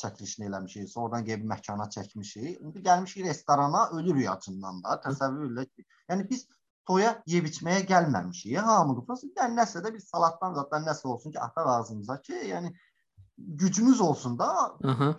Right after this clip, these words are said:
Speaker 1: restoranın sonuna kimi biz yenə çəkməliyik, ölürük acından. Dörd saat bizə yemək vermədilər restoran rəhbəri. Biz də özü də qonaqların yerində oturmuruq. Biz musiqiçilərin masası var da, biz həmişə bizim yerimiz
Speaker 2: Hı hı.
Speaker 1: ora.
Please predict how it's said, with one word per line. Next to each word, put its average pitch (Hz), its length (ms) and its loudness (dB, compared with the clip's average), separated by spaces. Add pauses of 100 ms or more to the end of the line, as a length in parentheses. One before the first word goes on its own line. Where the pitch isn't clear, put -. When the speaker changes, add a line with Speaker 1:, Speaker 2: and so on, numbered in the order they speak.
(120)
Speaker 1:
restoranın 156 560 -4
sonuna 160 300 0
kimi 175 260 -6
biz 147 160 -8
yenə 151 160 0
çəkməliyik, 139 640 -2
ölürük 123 320 -2
acından. - 440 -12 (1300)
Dörd 196 200 2
saat 131 480 6
bizə 139 160 0
yemək 127 240 2
vermədilər 98 340 -6 (460)
restoran - 400 -12
rəhbəri. - 320 -16
Biz 180 160 -6
də 170 80 -4
özü 151 160 -6
də 214 180 0
qonaqların 139 520 4
yerində 120 240 -2
oturmuruq. 95 420 -8
Biz 110 140 -16
musiqiçilərin 113 580 -6
masası 101 380 -10
var 98 200 -6
da, 156 120 -16
biz 208 100 -16
həmişə 135 300 -8
bizim 151 160 -14
yerimiz 131 260 -2
Speaker 2:
Hı 127 40 -2
hı. 123 100 -6
Speaker 1:
ora. - 100 -16